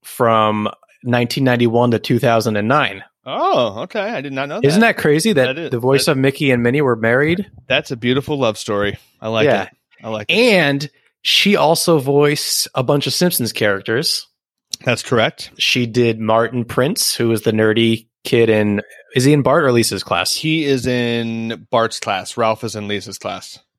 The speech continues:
Speaker 1: Yeah. Okay. And then, uh, he, she also did Sherry and Terry, the twins.
Speaker 2: Ah, okay.
Speaker 1: And, uh, the Ge-,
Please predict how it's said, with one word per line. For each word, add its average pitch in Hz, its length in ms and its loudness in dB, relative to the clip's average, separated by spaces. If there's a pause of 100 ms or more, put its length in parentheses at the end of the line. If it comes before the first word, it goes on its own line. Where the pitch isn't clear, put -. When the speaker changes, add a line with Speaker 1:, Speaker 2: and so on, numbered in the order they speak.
(320)
Speaker 1:
Yeah. 85 300 -2 (120)
Okay. 107 360 -2
And 120 160 2
then, 113 240 2
uh, 107 240 2
he, 123 120 0 (100)
she - 160 2
also 123 180 0
did 113 160 0
Sherry 131 360 2
and 117 120 0
Terry, 120 340 2
the 110 80 2
twins. 120 560 -4
Speaker 2:
Ah, 120 360 0
okay. 110 300 -2
Speaker 1:
And, 107 440 0
uh, 110 260 2
the 113 140 -2
Ge-, 117 260 0